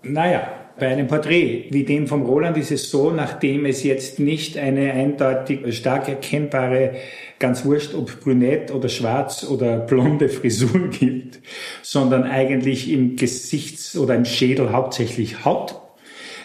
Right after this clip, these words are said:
Daher haben wir es mit Hauttönen zu tun. Ja, aber keine Ahnung, ich male ja Bilder, ich rede sie ja nicht.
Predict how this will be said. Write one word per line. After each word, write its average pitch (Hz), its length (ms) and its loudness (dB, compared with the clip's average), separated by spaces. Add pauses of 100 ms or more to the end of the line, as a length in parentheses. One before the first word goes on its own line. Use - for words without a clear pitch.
Daher 151 600 2 (360)
haben 147 320 0
wir 160 120 2
es 160 120 -4
mit 156 200 -2
Hauttönen 120 640 0
zu - 140 -2
tun. 110 400 -4 (280)
Ja, - 460 -2
aber 120 560 -2 (220)
keine 117 260 0
Ahnung, 127 320 2
ich 135 380 -2
male 127 340 4
ja 110 80 0
Bilder, 131 420 4
ich 123 260 0
rede 123 500 2
sie 98 160 0
ja 87 80 -2
nicht. 80 220 -8